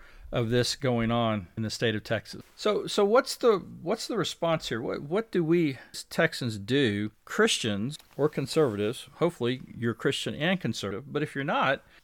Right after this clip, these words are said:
we need to look at this anyway and deal with what's going forward, right? So h-, how are we supposed to deal with this? Well,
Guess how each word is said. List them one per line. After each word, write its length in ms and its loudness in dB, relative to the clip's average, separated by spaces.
we 120 8
need 160 6
to 80 4
look 200 6
at 80 2
this 300 4
anyway 580 2
and 220 -2
deal 260 4
with 180 0
what's 220 0
going 280 0
forward, 480 -2
right? 180 -6
So 340 -2
h-, 60 -4
how 280 4
are 40 6
we 80 6
supposed 240 2
to 80 -4
deal 260 6
with 120 0
this? 240 -6
Well, 240 4